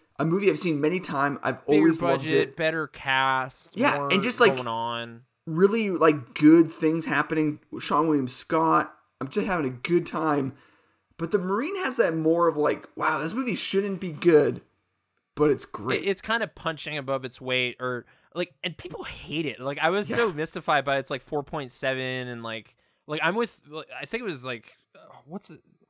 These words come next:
Speaker 2: One of Howard Stern's cronies, I guess, was kind of, like, really pushing this <laughs> movie when it came out.
Speaker 1: Is it Howie
Speaker 2: And
Speaker 1: Lang?
Speaker 2: I'm now
Speaker 1: Is it Artie
Speaker 2: understand
Speaker 1: Lang?
Speaker 2: why. Hmm?
Speaker 1: Is it Artie Lang?
Speaker 2: No, like,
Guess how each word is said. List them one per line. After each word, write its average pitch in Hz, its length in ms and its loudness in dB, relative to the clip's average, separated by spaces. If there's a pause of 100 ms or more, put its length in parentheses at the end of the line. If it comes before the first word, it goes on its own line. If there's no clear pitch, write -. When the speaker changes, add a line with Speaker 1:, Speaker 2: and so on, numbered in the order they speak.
(140)
Speaker 2:
One 233 160 -2
of 240 80 -2
Howard 185 320 0
Stern's 143 440 -8
cronies, 127 580 -8
I 107 100 -6
guess, 101 320 -10
was 120 160 -14
kind 120 220 -6
of, 117 120 -12
like, 110 240 -6 (120)
really 120 500 -8 (100)
pushing 127 500 -8
this 127 220 -14
<laughs> - 0 -
movie 147 380 -8
when 156 160 -8
it 151 100 -20
came 143 320 -10
out. 151 280 -8
Speaker 1:
Is - 100 -8
it - 20 -8
Howie 120 240 -2
Speaker 2:
And 151 100 0
Speaker 1:
Lang? 165 260 2
Speaker 2:
I'm 156 60 -8
now 156 180 2
Speaker 1:
Is 165 60 2
it - 100 4
Artie - 20 0 (120)
Speaker 2:
understand 147 260 -2
Speaker 1:
Lang? - 40 -6
Speaker 2:
why. 123 280 -6 (560)
Hmm? 143 220 -10 (100)
Speaker 1:
Is 147 80 -6
it 143 120 -2
Artie 135 220 0
Lang? 101 360 -6 (440)
Speaker 2:
No, 139 680 -2
like, 139 280 -8